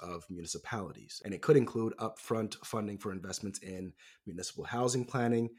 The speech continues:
to speed up housing development. There will certainly be a, a focus on affordable housing in there too. There's also a commitment to invest four billion dollars over five years for one hundred thousand net new homes.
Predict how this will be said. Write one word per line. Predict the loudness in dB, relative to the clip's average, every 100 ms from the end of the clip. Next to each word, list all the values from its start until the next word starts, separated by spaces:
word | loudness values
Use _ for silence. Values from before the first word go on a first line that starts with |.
| -20 -6
to | -4
speed | -2 -4
up | -6
housing | -6 -6 -6 -10 -10
development. | 2 4 4 0 -16 _ _ -18 -18 _ -2
There | 0
will | 2
certainly | 0 -2 -2 -4
be | -6
a, | -6 -6
a | -8
focus | -2 0 0 -4
on | -4
affordable | -8 -6 -4 -4 -6
housing | -6 -6 -8 -10 -12
in | -12 -8
there | -8 -8 -10 -8
too. | -6 -4 -6 -10 _ _ -20 -20 -20 -20 _ _
There's | -2 4
also | 4 6 4
a |
commitment | 4 2 2
to | 0
invest | 0 0 -2
four | 0 2
billion | 2 2 0
dollars | -2 0 2 2 0 -6 -12 _ -6
over | -4 -4
five | -4 -6 -2
years | 6 10 10 8 4 0 -6 _ _ _
for | -2 0 2 0
one | 0
hundred | 0 0 0 -2
thousand | -2 -2 -2 -2 -4
net | -6 -6 -4
new | -4 -4
homes. | 0 4 4 2 -8 -14